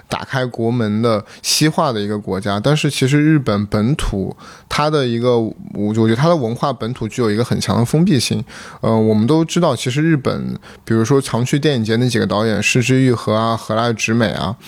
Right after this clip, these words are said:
其实他们在日本国内是少数的，包括现在当然大家就很有名，像滨口龙介。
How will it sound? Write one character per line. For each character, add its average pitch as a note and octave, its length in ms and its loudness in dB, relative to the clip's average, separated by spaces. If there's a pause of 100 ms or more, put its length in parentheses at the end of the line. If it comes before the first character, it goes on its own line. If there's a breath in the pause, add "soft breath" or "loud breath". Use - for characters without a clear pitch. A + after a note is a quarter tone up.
(280 loud breath)
其 D3+ 300 0
实 C#3+ 320 0
他 E3+ 220 -2
们 E3 200 -2
在 C#3 160 0
日 D#3 140 0
本 G#2 240 -2
国 A2 220 0
内 C#3+ 180 4
是 D3 100 4
少 - 300 -2
数 D3 300 0
的， - 100 -10 (420 loud breath)
包 D3 120 -2
括 D3+ 120 -2
现 C#3+ 160 -6
在 A#2+ 100 -4
当 A#2 120 -2
然 A#2+ 80 -2
大 A#2+ 60 2
家 B2 100 0
就 B2 60 0
很 A#2 160 0
有 A#2 100 2
名， G2+ 160 2
像 G#2+ 160 0
滨 A#2 140 0
口 G#2 120 0
龙 D#2+ 200 -2
介。 A2+ 200 -2